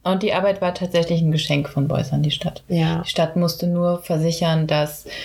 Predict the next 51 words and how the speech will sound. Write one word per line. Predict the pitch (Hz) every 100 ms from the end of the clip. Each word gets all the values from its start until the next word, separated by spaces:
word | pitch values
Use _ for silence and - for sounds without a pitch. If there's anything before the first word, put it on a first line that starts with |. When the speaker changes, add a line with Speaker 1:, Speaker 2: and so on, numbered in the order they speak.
| -
Speaker 1:
siebentausend | - 190 185 170 160 165
Eichen | 151 160 160 170 165
in | - 165
Verbindung | 156 165 160 165 160
mit | 151 156
immer | 170 160 156
einer | 147 147 147 147 160 -
Basaltstele | 160 156 151 160 - - 147 147 147 - - - - - _ _ -
gepflanzt | - 147 139 -
werden. | - 147
Speaker 2:
Ja, | 175
das | 196
ist | 226
ja | -
auch | 226
eigentlich | 202 202 -
ganz, | 180 180 175 - -
ähm, | 175 165 165 160 160
ein | 165
spannendes | 160 - 170 170 160 160 - - - _
Kunstwerk, | - 175 170 170 165 160
weil | 160
man's | 165 160
halt | 170
wirklich | 165 156 165
über | 170
die | 170 160
komplette | 165 156 160 160
Stadt | 165 170 170
verteilt | 151 156 156 151
hat. | 156 156 -
Und | 160
Speaker 1:
Das | 165 196 208
war | 196
jetzt | 180 180 -
da, | 180 190
wo | 180
wir | 175
gestanden | 165 156 175 185 196 202
haben. | 208 208 196
Das | 175 -
liegt | 180 - - -
relativ | 170 180 180 180
nah | 180 165 165 190
zu | 220
dem | 180 165
Erdkilometer, | - 160 - - 220 220 214 220
Speaker 2:
Mhm. | 196 196 220 220
Speaker 1:
direkt | 185 170 196 -
vor | 208 196 196 190
dem | 185 180 175 170 170 170 165 160